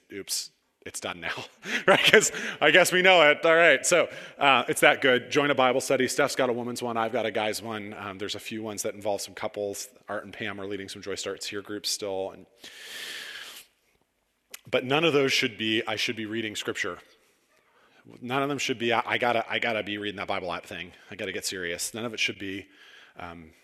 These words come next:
"Man, I'm not worshiping enough. I suck." It's always, "What is the Father inviting me into?" We're moving from information to transformation, from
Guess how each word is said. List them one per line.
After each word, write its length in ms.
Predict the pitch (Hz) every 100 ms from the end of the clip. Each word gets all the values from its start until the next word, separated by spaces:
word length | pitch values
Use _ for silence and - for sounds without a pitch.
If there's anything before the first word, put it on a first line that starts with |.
| _ _ _
"Man, 220 | 95 90
I'm 80 | 95
not 180 | 92 -
worshiping 380 | 90 90 95 87
enough. 320 | 90 87 87
I 60 |
suck." 380 | 80 95 82 - -
It's 220 | 104 -
always, 640 | - 107 107 92 90 87
"What 160 | 98 101
is 100 | 98
the 60 | 98
Father 380 | 98 90 90
inviting 320 | 87 82 85 85
me 80 |
into?" 240 | 85 - 80
We're 60 |
moving 280 | 90 92 90
from 140 | 92 90
information 520 | 95 - 92 90 90
to 40 | 90
transformation, 680 | 92 82 82 82 80 85
from 180 | - 85